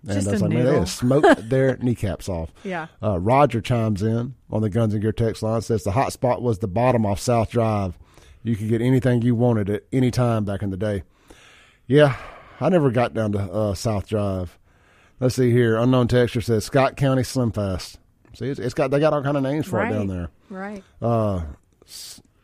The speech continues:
Speaker 1: all right. That is, uh, those were wife, those were wife threateners, not wife beaters. I'm talking about the tank tops. <laughs>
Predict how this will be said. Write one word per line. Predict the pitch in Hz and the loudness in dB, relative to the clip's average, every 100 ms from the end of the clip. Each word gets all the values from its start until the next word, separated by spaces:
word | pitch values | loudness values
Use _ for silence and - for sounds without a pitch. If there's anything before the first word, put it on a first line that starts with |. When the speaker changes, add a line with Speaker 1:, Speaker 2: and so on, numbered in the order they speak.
| _ | _
Speaker 1:
all | 113 | -4
right. | 101 87 - - | -4 -6 -14 -8
That | - 123 | -2 2
is, | 117 110 98 | 2 0 0
uh, | 101 98 90 101 113 - | -2 -2 -4 -8 -12 -4
those | 113 113 | -2 0
were | 98 95 | -2 -4
wife, | 92 110 107 - - - | -2 -2 -2 -6 -16 -4
those | 123 107 | -2 0
were | |
wife | 95 117 113 | 0 0 0
threateners, | - 117 104 104 | 0 -2 0 -2
not | 98 98 | -2 -2
wife | 107 104 | -2 -2
beaters. | 92 113 107 98 | -2 -2 -2 -4
I'm | - | -8
talking | 131 110 | -4 -4
about | 80 | -4
the | |
tank | - 107 104 | -6 -6 -4
tops. | 110 101 - | -6 -4 0
<laughs> | 294 - - - - 320 147 | -2 -2 -8 -8 -10 -10 -8